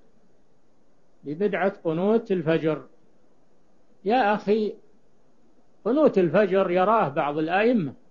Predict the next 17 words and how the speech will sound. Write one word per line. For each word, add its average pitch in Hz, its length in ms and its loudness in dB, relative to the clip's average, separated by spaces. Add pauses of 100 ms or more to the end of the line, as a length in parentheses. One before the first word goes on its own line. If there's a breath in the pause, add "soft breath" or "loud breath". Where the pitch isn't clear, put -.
(600)
بعض 156 180 -2
الأئمة 202 520 0
الأربعة 170 560 -4 (680)
يرون 175 420 4
أنه 208 200 0
مشروع، 151 500 -4 (760)
فإذا 240 340 4
صليت 202 520 0
مع 185 280 -2
إمام 170 680 0 (1080)
على 185 220 6
هذا 196 360 4
المذهب 190 580 0 (540)
فلا 175 200 2
بأس، 139 460 -6
صل 170 400 -2
معه 185 440 -4